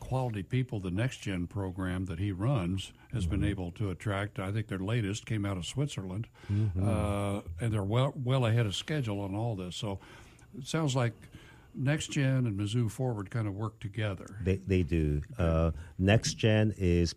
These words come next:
Speaker 2: part of Mizzou Forward, and, uh,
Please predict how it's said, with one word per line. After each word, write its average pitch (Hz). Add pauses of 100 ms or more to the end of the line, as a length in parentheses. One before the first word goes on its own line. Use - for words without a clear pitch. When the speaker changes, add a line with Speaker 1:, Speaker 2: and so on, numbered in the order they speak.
Speaker 2:
part 127
of 87
Mizzou 76
Forward, 69 (120)
and, 76
uh, 78